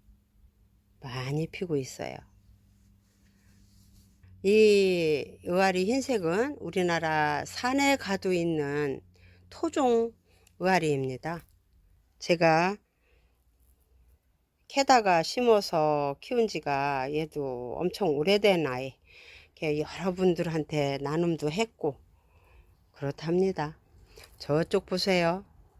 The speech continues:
찔레를, 찔레 장미를 심어서 저쪽으로 올리는데 꽃이 피면 엄청 하겠죠? 풍성하게 꽃이 피어서 올라갈 거라고 생각이 되고요. 분꽃나무를 제가 아는 언니한테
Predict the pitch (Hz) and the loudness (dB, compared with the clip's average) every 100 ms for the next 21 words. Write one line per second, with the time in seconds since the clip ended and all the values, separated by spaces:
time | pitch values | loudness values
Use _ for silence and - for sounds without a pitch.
0 | _ - _ - 240 247 233 214 180 190 | _ -20 _ -4 0 4 6 6 4 4
1 | 254 - - 240 247 233 196 175 160 160 | 0 -8 -8 -2 0 2 2 0 -2 -4
2 | - 214 208 180 165 185 - 160 180 165 | -4 -4 -4 -2 -2 -4 -6 -8 -8 -4
3 | 151 160 185 165 139 160 175 247 - - | -2 0 0 0 -2 -6 -8 -8 -8 -4
4 | - 180 165 208 - 147 185 220 240 208 | 0 2 2 -2 -2 2 2 2 2 2
5 | 180 170 - 233 - - - - - - | 0 -2 0 -2 -2 -14 -16 -16 -14 -14
6 | - - - - - - - - - - | -14 -12 -10 -8 -8 -8 -8 -8 -6 -8
7 | - - - - - - - 214 160 139 | -8 -10 -12 -12 -12 -8 4 4 4 0
8 | 131 208 208 185 185 180 226 220 202 - | -2 0 0 2 -2 -2 -4 -4 -6 -2
9 | 226 214 180 175 151 147 135 139 - 139 | -2 0 -2 0 0 -2 -4 -6 -8 -8
10 | 123 147 156 - 175 127 139 127 165 165 | -8 -10 -12 -10 -6 -6 -8 -8 -6 -2
11 | 190 226 - - - - - - - - | 0 -2 -8 -20 -20 -20 -20 -20 -20 -18
12 | - 226 254 294 277 240 214 196 185 180 | -2 2 2 4 6 6 6 2 0 0
13 | 165 180 190 160 170 160 170 180 175 - | 2 4 4 2 0 0 0 0 -2 2
14 | 202 226 | 4 4